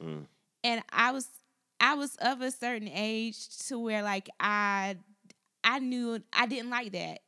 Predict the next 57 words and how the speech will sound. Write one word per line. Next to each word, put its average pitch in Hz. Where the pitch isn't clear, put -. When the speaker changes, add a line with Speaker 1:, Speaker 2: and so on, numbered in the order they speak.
Speaker 2:
I'm 240
just 220
keeping 226
real. 220
Like, 196
I 190
didn't. 202
And 277
I 277
was 285
like, 339
"Oh, 349
she 403
got 381
the 339
Oscar," 359
and 302
da, 359
da, 359
da, 349
da, 320
da. 339
And 285
I'm 320
like, 294
Speaker 1:
<laughs> -
Speaker 2:
Okay, 254
but 240
th-, 247
this 240
movie, 294
though, 226
like, 208
I 233
can't 339
even 254
see 269
this. 269
I 285
have 330
to 240
sneak 254
and 208
watch 233
this 226
movie. 202
My 240
mom 349
not 254
Speaker 1:
<laughs> -
Speaker 2:
letting 233
me 247
see 240
this 226
movie. 214
You 330
know, 370